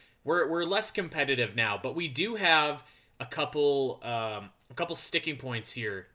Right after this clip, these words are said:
that I think are gonna be the main two. So we're gonna base our bets around that. Is that, do we, do I have that right?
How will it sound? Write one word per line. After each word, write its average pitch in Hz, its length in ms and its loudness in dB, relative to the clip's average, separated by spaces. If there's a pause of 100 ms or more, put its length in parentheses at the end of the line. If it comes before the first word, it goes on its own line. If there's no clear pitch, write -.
(100)
that 113 520 -2
I 120 80 -6
think 143 240 -4
are 135 60 -6
gonna 123 160 -2
be 120 140 -4
the 117 100 -6
main 120 400 0
two. 113 240 -6
So - 140 -6
we're 147 100 -4
gonna 226 160 -2
base 131 560 0 (300)
our 131 160 2
bets 127 720 0 (220)
around 123 440 -4
that. 101 380 -2
Is 104 140 -12
that, 139 340 -2
do 127 60 -14
we, 151 120 -6
do 135 180 -6
I 160 80 4
have 170 180 0
that 147 180 0
right? 135 240 -2